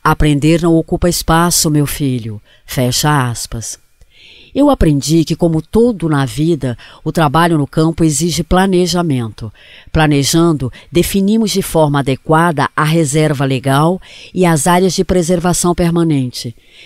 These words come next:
É por conta do planejamento que escolho técnicas corretas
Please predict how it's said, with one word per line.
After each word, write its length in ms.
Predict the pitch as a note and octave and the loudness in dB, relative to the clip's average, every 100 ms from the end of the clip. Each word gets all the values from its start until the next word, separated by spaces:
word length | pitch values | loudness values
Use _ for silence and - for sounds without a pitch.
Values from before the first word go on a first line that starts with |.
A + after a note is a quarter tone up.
| - | -8
É 120 | C#3+ | -4
por 200 | D3 - - | -2 -2 -2
conta 300 | F#3 G3+ G3+ | 0 0 0
do 120 | G3 | 0
planejamento 920 | F3+ D#3 D3 C3+ C3 D3+ D#3+ D3 B2+ | 2 2 2 0 2 2 2 -2 -8
que 100 | - | -4
escolho 420 | D3+ - D#3 D3 | -2 0 0 0
técnicas 580 | C#3+ D#3 D3 C#3 C#3 C#3 | 0 0 0 -2 -4 -4
corretas 720 | - B2+ C3+ D3 D#3+ F3 - | -2 -2 0 0 -2 -4 -6